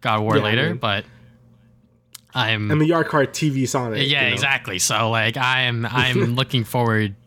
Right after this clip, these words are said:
Speaker 1: to this game just because it, it actually looks pretty good, you know, despite it,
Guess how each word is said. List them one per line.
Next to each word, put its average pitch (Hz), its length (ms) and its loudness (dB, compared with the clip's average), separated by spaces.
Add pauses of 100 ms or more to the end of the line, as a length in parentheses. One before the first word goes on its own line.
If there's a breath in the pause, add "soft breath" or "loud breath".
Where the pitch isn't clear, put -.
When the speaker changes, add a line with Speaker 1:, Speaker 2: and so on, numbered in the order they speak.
(200)
Speaker 1:
to 143 140 -2
this 117 180 -2
game 104 160 -2
just 120 160 -4
because 160 220 -2
it, 151 120 -2
it 160 60 -4
actually 165 360 -2
looks 143 200 0
pretty 120 180 0
good, 92 220 -6 (100)
you 110 160 -4
know, 101 220 -2 (140)
despite 117 400 -2
it, 113 200 0